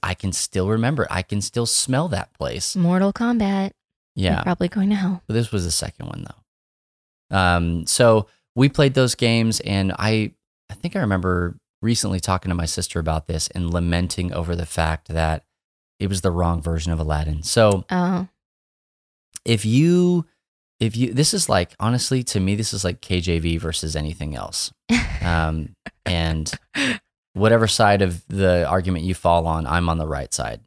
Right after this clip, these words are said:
Speaker 1: So come and join, join the light side. Hey, let's not bury the lead here, okay? You have never seen the cartoon version of Aladdin.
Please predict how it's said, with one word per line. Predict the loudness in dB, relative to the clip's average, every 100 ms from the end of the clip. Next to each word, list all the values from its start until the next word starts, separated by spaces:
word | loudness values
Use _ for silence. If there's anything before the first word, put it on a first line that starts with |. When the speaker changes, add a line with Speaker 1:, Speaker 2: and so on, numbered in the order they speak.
| _ -8
Speaker 1:
So | -2 0 0 -4 -12 _ _ _ _ _ _ _ _
come | -4 0
and | 0
join, | 0 0 -2 -6 -6
join | -2 -2
the | -2
light | -4 -4
side. | -6 -8 -14 _
Hey, | 2
let's | 4 0
not | 0
bury | 2 2
the | 2 0
lead | 2 2 0 -4 _ -12
here, | -4 -4 -4 -8 -8
okay? | -6 0 0
You | 0 0 0 0 -2 -6 _ _ _ _ -4
have | 0 0 0
never | 0 2 2 2 0
seen | 0 0 2 4 4 2 0 -4 _ _ _ _ _ _ _ _ -12
the | -2 -2
cartoon | 0 0 0 2 2
version | 2 0 2 0
of |
Aladdin. | 0 0 0 -2 -8